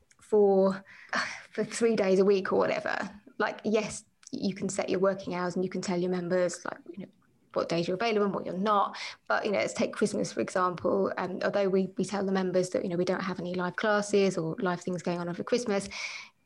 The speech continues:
if somebody gets locked out of their account, okay, we're probably not gonna deal with it on Christmas Day or Boxing Day, and most people would understand that, but we're probably then again not gonna leave people for two weeks or <laughs> whatever. So,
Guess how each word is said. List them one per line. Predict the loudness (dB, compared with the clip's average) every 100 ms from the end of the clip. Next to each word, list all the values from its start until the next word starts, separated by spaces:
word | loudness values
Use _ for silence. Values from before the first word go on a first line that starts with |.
| _
if | -2 0
somebody | 2 2
gets | 2 2
locked | 0 0 -2
out | 0 0
of | -2
their | -2 -2
account, | -2 0 2 0
okay, | -4 -2
we're | -2
probably | -2 -4 0 0
not | 0 -2
gonna | -2
deal | 0 2
with | 2
it | 0
on | -2
Christmas | -2 -2 -2
Day | 0 0
or | 2
Boxing | 0 -2 0 2
Day, | 2 2 0
and | 0 0
most | 0
people | -2 -2
would | 0
understand | 0 -2 -2 -2 0 -2
that, | -4 -2
but | 0
we're | 0
probably | 0 2 4 2
then | 2 0
again | -2 -2
not | -2 -4
gonna | -2
leave | 2 0
people | 0 -6 -6
for | -8
two | -4 0
weeks | 0 0
or | 0
<laughs> |
whatever. | 2 2 2
So, | 0